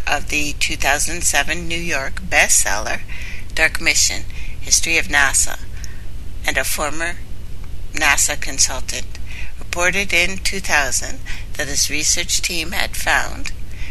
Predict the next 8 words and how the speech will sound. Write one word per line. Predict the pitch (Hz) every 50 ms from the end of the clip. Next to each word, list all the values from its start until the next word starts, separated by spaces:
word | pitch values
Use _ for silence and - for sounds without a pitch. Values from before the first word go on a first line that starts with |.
| - - -
present-day | - 160 165 175 185 202 190 - 190 185 185
water | 185 170 170 151 139 135 - 151 156 - - -
on | 160 190 196 202 196
Mars | 185 156 139 131 127 131 123 - - - - - - - - - - - -
in | - 175 180
the | 180
satellite | 196 - - 151 139 135 139 147 151 156 143 151
imagery. | 156 147 143 139 135 - - - 147 - -